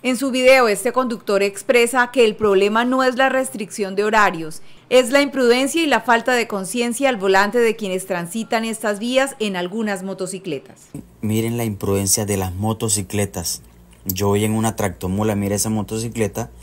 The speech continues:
Speaker 2: donde van las personas sin lo, sin la protección, sin cascos. Miren esta imprudencia, me adelanta por el lado derecho, totalmente prohibido.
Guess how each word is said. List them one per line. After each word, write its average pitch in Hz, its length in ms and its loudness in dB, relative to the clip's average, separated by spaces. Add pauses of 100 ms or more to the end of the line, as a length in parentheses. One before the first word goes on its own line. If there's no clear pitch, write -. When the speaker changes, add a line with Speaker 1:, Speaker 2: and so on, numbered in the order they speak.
(600)
Speaker 2:
donde 101 280 -4
van 92 160 0
las 101 140 -4
personas 104 420 -2
sin 123 420 2
lo, 117 180 -2 (280)
sin 101 280 -2
la 92 120 0
protección, 98 640 -2
sin 92 240 -2
cascos. 113 640 -2 (520)
Miren 131 500 2
esta 120 280 -2
imprudencia, 104 680 -2 (380)
me 107 240 2
adelanta 104 600 0
por 110 140 -2
el 98 100 -2
lado 107 200 0
derecho, 107 540 0
totalmente 117 640 0
prohibido. 101 520 0